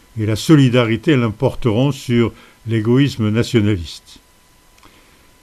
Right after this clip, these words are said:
Les chrétiens aussi ont à choisir. La lettre ouverte du président de la conférence épiscopale au président de la République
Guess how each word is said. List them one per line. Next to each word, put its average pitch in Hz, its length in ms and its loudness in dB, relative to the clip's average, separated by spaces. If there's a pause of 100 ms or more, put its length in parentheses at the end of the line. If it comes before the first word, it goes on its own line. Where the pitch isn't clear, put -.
(300)
Les 170 80 0
chrétiens 269 400 6
aussi 285 360 4
ont 170 240 2
à 135 80 2
choisir. 104 580 -4 (1080)
La 123 100 -2
lettre 165 280 4
ouverte 170 400 2
du 120 100 0
président 143 380 0
de 123 80 2
la 127 80 2
conférence 139 500 -2
épiscopale 131 800 -2
au 110 60 -8
président 127 360 0
de 113 80 -2
la 110 80 -2
République 156 580 -4